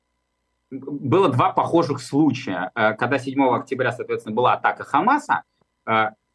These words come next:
часть арабов, которые в Израиле, это поддержали в социальных сетях. Значит, одна женщина выложила, по-моему, пост в Instagram, что-то типа «Отличное утро, мы проснулись».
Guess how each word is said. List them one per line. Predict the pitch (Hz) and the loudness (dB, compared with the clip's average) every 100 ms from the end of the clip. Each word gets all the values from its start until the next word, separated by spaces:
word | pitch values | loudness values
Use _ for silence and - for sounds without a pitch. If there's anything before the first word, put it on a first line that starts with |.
| - | -4
часть | 180 165 123 - | 0 0 -2 -2
арабов, | 127 143 139 113 | 2 2 2 -2
которые | - 131 127 | -12 -8 -6
в | 147 | -4
Израиле, | 170 269 208 | 0 0 0
это | 220 | -2
поддержали | - 160 143 123 117 98 87 _ | -4 -2 0 2 2 2 -2 _
в | - | -6
социальных | 156 175 196 170 - | -2 0 0 0 -4
сетях. | 131 123 82 - _ _ _ - | -6 -4 -4 -4 _ _ _ -6
Значит, | 113 135 143 | -2 -2 0
одна | 151 175 | 2 2
женщина | 160 151 143 139 | 4 2 2 2
выложила, | 135 147 139 127 | 4 4 4 2
по-моему, | 127 131 135 | 2 2 2
пост | 139 147 143 | 2 0 0
в | |
Instagram, | 139 139 165 240 262 208 | -2 0 2 4 2 0
что-то | - 147 131 | -2 -8 -6
типа | - 123 120 - _ | -4 0 0 -2 _
«Отличное | - 165 151 - 175 | -2 0 0 0 2
утро, | 226 226 202 | 2 2 2
мы | 160 139 | 2 2
проснулись». | 143 147 208 220 175 | 2 -2 -2 -4 -4